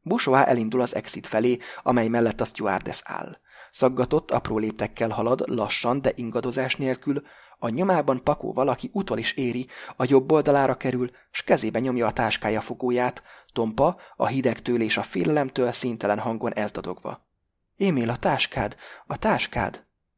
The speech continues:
Bourgeois megáll, felemel is, egy egész másodpercig kinyújtva, vízszintesen tartja a karját.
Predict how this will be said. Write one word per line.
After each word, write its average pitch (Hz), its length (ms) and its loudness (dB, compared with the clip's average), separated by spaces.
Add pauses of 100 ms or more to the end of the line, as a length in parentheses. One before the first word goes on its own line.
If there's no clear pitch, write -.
(360)
Bourgeois 120 440 -2
megáll, 113 500 0 (280)
felemel 120 440 4
is, 151 160 2
egy 120 200 -4
egész 151 400 -2
másodpercig 113 840 -4
kinyújtva, 123 580 -2 (180)
vízszintesen 110 720 -4
tartja 107 320 -4
a 101 80 -4
karját. 107 520 -4